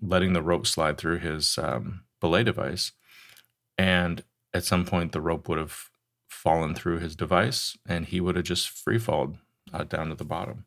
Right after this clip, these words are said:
So he realized it in time,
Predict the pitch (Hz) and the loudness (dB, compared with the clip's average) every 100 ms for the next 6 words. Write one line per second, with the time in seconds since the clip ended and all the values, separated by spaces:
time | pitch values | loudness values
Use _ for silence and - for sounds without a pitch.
0 | _ _ _ - - - - - - _ | _ _ _ -20 -20 -20 -20 -20 -20 _
1 | _ - 110 107 104 147 139 120 113 110 | _ 0 4 6 6 6 6 6 4 2
2 | 107 85 80 80 85 | 2 2 0 -2 -6